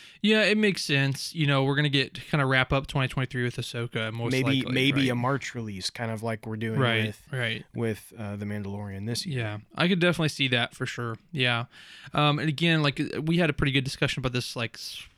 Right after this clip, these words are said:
Speaker 1: I don't even know how many episodes ago, about this, pretty much this, this topic and about which one's coming out first and how the, how they play into one another and stuff. So if you wanna go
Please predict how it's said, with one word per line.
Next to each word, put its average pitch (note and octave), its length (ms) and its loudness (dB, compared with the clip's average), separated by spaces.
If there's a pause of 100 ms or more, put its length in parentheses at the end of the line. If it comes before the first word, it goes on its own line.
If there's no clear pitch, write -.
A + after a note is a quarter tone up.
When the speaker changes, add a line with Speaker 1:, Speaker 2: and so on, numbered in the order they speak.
(420)
Speaker 1:
I B2 100 -4
don't B2+ 100 -2
even A#2+ 100 -4
know A#2+ 60 -6
how B2 180 -6
many A#2+ 100 -2
episodes A#2 280 -6
ago, A2+ 340 -4 (280)
about B2+ 220 2
this, B2 200 -4 (220)
pretty B3+ 160 2
much E3 160 0
this, - 260 -6 (100)
this - 140 -2
topic C3 360 0
and B2+ 60 2
about A#2+ 260 -2
which C3 180 -2
one's C3 120 -4
coming A2+ 240 -4
out - 140 -12
first E3+ 400 0
and B2 120 -6
how B2+ 160 0
the, B2 260 -4
how B2+ 120 0
they A#2+ 100 -2
play B2+ 280 -2
into B2+ 120 -4
one A#2+ 120 -6
another A#2+ 240 -2
and A2+ 80 -6
stuff. - 180 -10
So - 120 -10
if A#2 80 -6
you B2 60 -4
wanna B2 120 -4
go A#2+ 260 -2